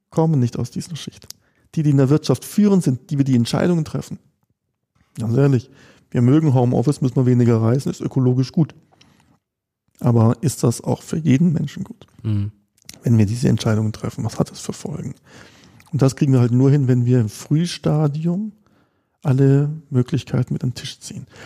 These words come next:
Speaker 1: Das ist übrigens auch, wenn wir uns von der Wirtschaft beraten lassen, nicht anders. Ja, da gibt es der eine, der sagt, hey, alles aufs Thema Natur und schützt die Natur, und das finde ich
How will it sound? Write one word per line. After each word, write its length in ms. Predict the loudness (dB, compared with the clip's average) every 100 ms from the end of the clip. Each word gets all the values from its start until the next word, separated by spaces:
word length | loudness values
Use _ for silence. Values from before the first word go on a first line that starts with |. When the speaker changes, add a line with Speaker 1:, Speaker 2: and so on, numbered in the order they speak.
| -8
Speaker 1:
Das 180 | -4 -4
ist 140 | -4
übrigens 280 | -2 0 0
auch, 160 | 0 0
wenn 60 |
wir 40 | 0
uns 80 | 2
von 100 | 2
der 60 |
Wirtschaft 320 | 2 0 -2
beraten 440 | -2 -4 -4 -4 -4
lassen, 300 | -4 -4 -6
nicht 240 | -6 -8
anders. 400 | -12 -10 -12 -16 _ _ _ _ _ _ -8
Ja, 200 | -4 -4 -6
da 120 | -12
gibt 220 | -12 -10
es 100 | -8
der 120 | -6 0
eine, 240 | 2 4
der 120 | 2
sagt, 300 | 0 -2 0
hey, 320 | 0 2 0 -4 _ _ _
alles 260 | 0 0 0
aufs 200 | -6 -2
Thema 260 | 0 2
Natur 460 | 2 0 2 2 0 -6 -20 -20 -20 _ _ -10
und 280 | -2 0 0 -6 _ _
schützt 300 | -2 -2 -2
die 40 |
Natur, 380 | -2 -2 2 0
und 120 | 0
das 100 | -4
finde 200 | -4 -4
ich 140 | -6